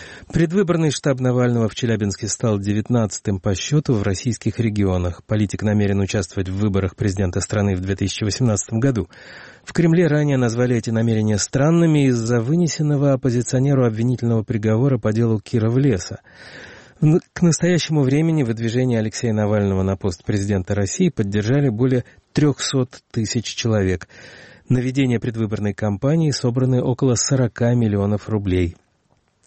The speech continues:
Волонтёрами записались почти восемьдесят тысяч человек по всей стране. В ближайшие месяцы оппозиционер намерен открыть ещё несколько десятков штабов.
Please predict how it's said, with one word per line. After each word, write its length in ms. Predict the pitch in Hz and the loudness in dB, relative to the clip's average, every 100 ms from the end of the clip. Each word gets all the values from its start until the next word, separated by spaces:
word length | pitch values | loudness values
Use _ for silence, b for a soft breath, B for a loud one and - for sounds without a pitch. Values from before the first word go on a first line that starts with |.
| - | -2
Волонтёрами 760 | 131 160 139 120 120 110 113 | 2 4 2 2 0 0 0
записались 560 | 104 101 101 127 117 104 | -2 -4 -4 -2 -2 -2
почти 380 | - 95 - 113 | -4 -6 -4 -2
восемьдесят 640 | 107 101 104 90 - - | 0 0 -2 -6 -6 -6
тысяч 320 | 104 90 87 | -4 -4 -6
человек 420 | - 107 131 127 | -2 0 0 0
по 80 | - | -4
всей 200 | - 95 | -4 -4
стране. 380 | - 101 90 87 B B B B | -2 -2 0 -2 B B B B
В 100 | B | B
ближайшие 540 | 127 139 135 127 - 120 | 2 4 2 0 -2 -2
месяцы 460 | 131 147 147 - | 0 0 -2 -2
оппозиционер 680 | 110 - 98 98 110 123 147 | -4 -2 -4 -2 -2 0 0
намерен 420 | 110 101 123 113 | 0 0 2 2
открыть 380 | 98 - 127 135 | -2 -2 -4 -4
ещё 520 | 104 104 107 - 123 | -4 -2 -2 0 0
несколько 720 | 117 104 101 - 120 113 127 120 165 | 2 2 0 -2 -4 -2 -2 -2 -2
десятков 840 | 107 131 - 117 92 - 98 - - | 0 0 0 0 -2 -4 -8 -8 -12
штабов. 800 | - - 101 92 85 - - - | -14 -4 -4 -2 -6 -12 -20 -20